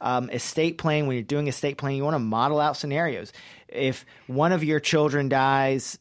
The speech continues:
do the grandchildren get the money, or does it just go to your other children? Or if one dies, does, is it set up strangely so that, you know, three grandchildren all of a sudden are getting a larger share than your other children? What,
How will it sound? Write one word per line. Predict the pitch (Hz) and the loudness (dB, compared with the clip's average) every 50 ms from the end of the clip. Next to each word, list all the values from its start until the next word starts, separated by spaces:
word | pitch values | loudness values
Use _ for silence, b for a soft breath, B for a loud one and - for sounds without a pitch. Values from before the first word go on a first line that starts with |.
| - - 220 147 131 | -18 -18 -14 -14 -10
do | 120 123 131 139 143 143 143 139 139 135 | -6 -4 0 0 2 2 2 2 0 0
the | 123 139 135 135 135 127 | 2 2 2 2 2 2
grandchildren | 123 190 220 208 180 - 139 123 117 113 - 110 107 104 101 101 98 92 | 2 2 2 2 2 2 2 2 2 0 0 0 0 0 -2 -2 -4 -6
get | - 117 110 135 127 - | -6 -4 -4 -4 -2 -2
the | 131 | -2
money, | 120 117 117 113 107 | -2 0 0 0 -2
or | 110 104 | -2 -2
does | 131 135 147 | -2 -2 -2
it | 160 | -2
just | - 156 139 - | -2 -2 -4 -2
go | - 147 143 143 | -2 0 0 2
to | 139 139 | 2 0
your | 135 123 - | -2 0 0
other | 120 135 123 131 117 | 0 0 2 2 0
children? | 107 - - 117 107 107 107 - 107 98 - 117 | 0 -2 -2 -2 -2 -4 -4 -6 -8 -10 -10 -8
Or | - 104 123 120 123 123 123 117 B B B B B B B B B - | -6 -2 0 0 0 0 0 -2 B B B B B B B B B -6
if | - 131 - | -4 -4 -2
one | 127 139 143 147 143 | 0 2 2 2 4
dies, | 135 139 131 135 135 135 131 120 | 4 4 4 4 4 2 2 0
does, | - 135 131 131 120 - - B B B B B B B | 0 0 0 0 0 -4 -6 B B B B B B B
is | - - 131 110 | -6 -4 -4 -2
it | 131 120 | -2 -4
set | - - - 147 143 139 | -4 -2 0 2 2 4
up | 147 139 - - - - - | 2 2 0 -4 -8 -8 -4
strangely | 131 - - - - 143 139 143 143 120 143 147 147 139 | -4 -2 -2 0 2 2 2 2 2 2 2 2 2 2
so | - - 147 143 147 | 2 2 2 4 4
that, | 135 143 139 - - _ _ _ _ | 4 2 2 0 -4 _ _ _ _
you | - 139 143 139 | -6 -2 0 2
know, | 135 135 131 123 104 | 2 2 0 -2 -4
three | - - - 147 160 175 180 180 165 | -6 -4 0 2 4 4 4 2 2
grandchildren | 143 151 175 208 220 196 - - 135 135 127 135 139 | 2 2 2 4 4 2 2 4 4 4 4 2 0
all | - - 127 147 | 2 2 2 4
of | 156 | 2
a | 147 | 2
sudden | 135 - 156 156 160 156 139 | 0 2 2 2 2 2 2
are | 131 | 0
getting | 123 113 143 139 139 135 | 0 0 0 0 2 2
a | 120 | 2
larger | 113 113 120 127 143 147 143 135 147 | 2 2 4 4 4 4 2 2 0
share | 131 - - 180 180 160 147 143 120 | 0 0 0 2 2 4 4 2 0
than | 123 107 143 143 143 143 147 | 0 0 0 2 2 2 2
your | 143 147 151 147 147 - | 2 2 2 2 2 2
other | - - 190 196 160 143 123 113 | 2 2 2 4 2 2 2 0
children? | - - - 113 110 104 87 87 76 82 | -2 -4 -4 -4 -4 -4 -6 -8 -10 -6
What, | 123 127 151 156 156 147 | -4 0 0 0 0 -2